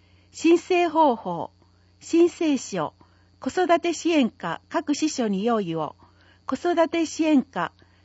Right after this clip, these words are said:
電話零八四八六七六零四五へ。市の施設に飲料の自動販売機を設置する業者。設置期間、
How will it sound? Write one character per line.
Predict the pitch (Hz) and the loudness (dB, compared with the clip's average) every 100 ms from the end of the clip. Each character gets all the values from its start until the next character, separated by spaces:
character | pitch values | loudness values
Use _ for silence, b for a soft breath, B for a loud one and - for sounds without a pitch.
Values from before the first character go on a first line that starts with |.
| _ - | _ -2
電 | 277 285 | 2 4
話 | 247 226 - | 4 2 0
零 | 240 349 339 | 0 0 0
八 | 339 - 254 | -4 -2 2
四 | 247 277 | 4 2
八 | 269 254 - 202 | 0 -4 -4 -4
六 | 214 208 302 | -4 -4 2
七 | 277 262 214 180 | 2 4 0 -2
六 | 208 - 349 | -4 -2 0
零 | 349 277 190 | 2 2 2
四 | 233 262 262 | 4 4 4
五 | 240 196 - _ | 2 0 -2 _
へ。 | 180 160 _ _ _ _ _ _ _ _ _ _ _ _ _ _ _ _ _ _ _ _ _ _ _ | -10 -10 _ _ _ _ _ _ _ _ _ _ _ _ _ _ _ _ _ _ _ _ _ _ _
市 | - 427 359 | -2 4 6
の | 269 | 6
施 | - 339 | 2 -6
設 | 320 294 240 | -2 -2 0
に | 214 202 - | -2 -2 4
飲 | 359 359 | 4 4
料 | 330 339 294 | 4 4 6
の | 233 214 | 4 2
自 | 208 214 | 0 0
動 | 381 349 | 4 4
販 | 320 339 320 | 6 2 6
売 | 339 302 | 4 4
機 | - 220 | 0 0
を | 202 | 0
設 | 208 330 339 - | 0 -2 -2 -2
置 | 226 | -8
す | - 208 | -4 -2
る | 202 | -2
業 | 220 208 208 | 0 0 -2
者。 | - 202 175 - _ _ _ _ _ _ _ _ _ _ _ _ _ _ | -4 -6 -6 -10 _ _ _ _ _ _ _ _ _ _ _ _ _ _
設 | - - 311 - | -18 0 0 0
置 | - 339 | -2 0
期 | 330 | 0
間、 | - 202 - | 0 -2 -2